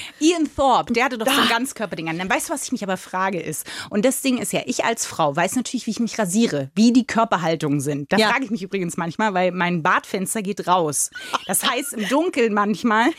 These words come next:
Speaker 1: wenn
Speaker 2: Das
Speaker 1: jemand auf der
Speaker 2: Schattenspiel.
Speaker 1: Stra-, ja, genau, wenn jemand auf der Straße steht, wie das aussieht, was ich da mache. Ungefähr so.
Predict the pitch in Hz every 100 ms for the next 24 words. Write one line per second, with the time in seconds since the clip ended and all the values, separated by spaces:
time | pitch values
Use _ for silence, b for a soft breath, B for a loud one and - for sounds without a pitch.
0 | B B B 196 233 254 294 302 311 320
1 | 370 - 285 269 294 302 262 247 254 247
2 | 285 - - 240 339 269 - 220 247 254
3 | 226 480 - 254 - 269 214 - 262 -
4 | 214 196 - 160 156 220 247 269 220 180
5 | 202 185